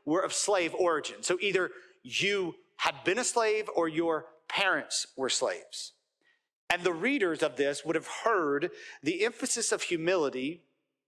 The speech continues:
and submission to Christ with Paul using the word servant to describe he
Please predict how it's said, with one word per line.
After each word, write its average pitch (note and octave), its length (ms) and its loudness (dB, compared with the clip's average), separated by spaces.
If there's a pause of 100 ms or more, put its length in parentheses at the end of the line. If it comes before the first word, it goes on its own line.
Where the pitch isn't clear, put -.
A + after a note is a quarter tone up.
(240)
and E3 160 0
submission G3+ 460 0
to B3 60 -2
Christ B2+ 680 -2 (1000)
with D#3+ 280 -4
Paul A3 520 2
using G3+ 380 -2
the F3+ 100 0
word D#3+ 320 -2
servant - 840 -2 (420)
to C#3+ 100 -2
describe D#3 540 2 (140)
he C3+ 580 -4